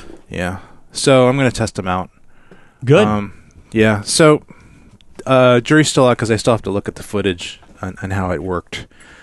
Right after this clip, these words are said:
Speaker 1: there. But, um, yeah, so we'll see.
Speaker 2: Well,
Speaker 1: We'll see
Speaker 2: th-,
Speaker 1: on
Speaker 2: that'll
Speaker 1: this.
Speaker 2: be, that'll, I, I, you know, it's gonna be good now that you have these things. Now you can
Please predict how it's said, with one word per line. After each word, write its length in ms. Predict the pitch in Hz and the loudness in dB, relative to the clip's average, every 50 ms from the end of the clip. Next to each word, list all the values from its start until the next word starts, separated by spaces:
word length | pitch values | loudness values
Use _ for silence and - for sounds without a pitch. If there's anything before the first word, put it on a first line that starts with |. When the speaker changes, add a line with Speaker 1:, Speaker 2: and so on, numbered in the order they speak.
| - _ _ _ | -20 _ _ _
Speaker 1:
there. 300 | - 87 85 82 82 80 | -4 -2 -2 -2 -4 -4
But, 460 | - - 101 95 92 92 - - - | -6 -4 -2 -2 -2 -2 -4 -4 -4
um, 340 | 101 92 92 87 87 87 - - - - - - - - - - - - - - - _ _ _ _ _ - - - _ - - - - - - _ _ _ _ _ _ _ _ _ _ _ _ - | -2 -2 -2 -2 -6 -10 -16 -20 -20 -20 -20 -20 -20 -20 -20 -20 -20 -20 -20 -20 -20 _ _ _ _ _ -20 -20 -20 _ -20 -20 -20 -20 -20 -20 _ _ _ _ _ _ _ _ _ _ _ _ -2
yeah, 220 | 117 104 92 87 - | 0 0 0 -2 -2
so 200 | - - 139 143 | -2 0 2 2
we'll 100 | 151 147 | 2 2
see. 280 | - - 85 82 82 - - - | 0 -2 -4 -6 -6 -10 -8 -2
Speaker 2:
Well, 200 | 147 151 151 147 | 0 2 2 4
Speaker 1:
We'll 20 | |
see 80 | 135 160 | 2 2
Speaker 2:
th-, 80 | 151 139 | 2 2
Speaker 1:
on 60 | 131 | 2
Speaker 2:
that'll 160 | 165 165 - | 2 2 0
Speaker 1:
this. 200 | 208 208 175 165 | 0 -2 -4 -4
Speaker 2:
be, 140 | 165 170 185 | -8 -12 -12
that'll, 300 | 190 202 202 214 233 220 180 - | -10 -8 -6 -4 -4 -6 -6 -8
I, 240 | - 196 202 214 220 214 220 - | -10 -6 -2 -2 -2 -4 -4 -4
I, 60 | 185 190 185 - | -4 -4 -4 -4
you 180 | - 190 190 180 | -4 -2 0 2
know, 140 | 147 143 151 | 2 2 2
it's 160 | 160 143 - | 0 -2 -2
gonna 160 | - 208 190 | -2 0 2
be 100 | 156 135 | 0 0
good 220 | 120 127 147 143 131 | 2 4 2 4 4
now 200 | 127 135 135 143 | 2 2 2 2
that 180 | 139 135 117 | 0 0 -2
you 160 | 117 117 113 | 0 -2 -2
have 280 | 104 131 123 123 127 120 | 0 0 0 0 0 0
these 200 | 107 107 98 - | -2 -4 -4 -4
things. 260 | - 113 101 101 98 98 | -4 -6 -4 -4 -4 -2
Now 120 | 113 110 | 0 0
you 200 | 117 113 113 110 | 2 2 0 -2
can 320 | - - 110 95 98 107 | -2 -4 -6 -4 -4 -6